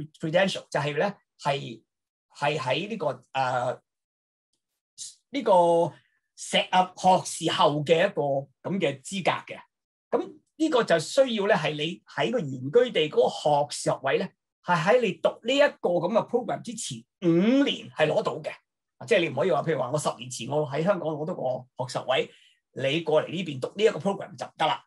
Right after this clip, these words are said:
你喺過去嘅五年攞到個 bachelor degree，你可以嚟呢度讀呢一種叫做 graduate or postgraduate credential。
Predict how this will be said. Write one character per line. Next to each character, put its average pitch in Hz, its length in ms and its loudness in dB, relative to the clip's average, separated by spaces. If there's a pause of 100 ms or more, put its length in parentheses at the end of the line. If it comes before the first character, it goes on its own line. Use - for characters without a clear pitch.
你 151 100 -2
喺 156 200 0
過 170 200 0
去 - 80 -2
嘅 - 140 -14
五 190 240 2
年 170 200 -8
攞 143 180 -4
到 233 140 4
個 - 100 0
bachelor 208 300 0
degree， 151 400 -10
你 165 80 -2
可 170 480 0
以 165 380 -12
嚟 123 240 -10
呢 233 140 -6
度 165 120 -4
讀 139 220 -6
呢 233 60 -2
一 240 80 8
種 175 200 -2
叫 156 140 -4
做 139 220 -10 (260)
graduate 233 480 4
or 160 160 0
postgraduate 175 760 -2
credential。 151 440 -2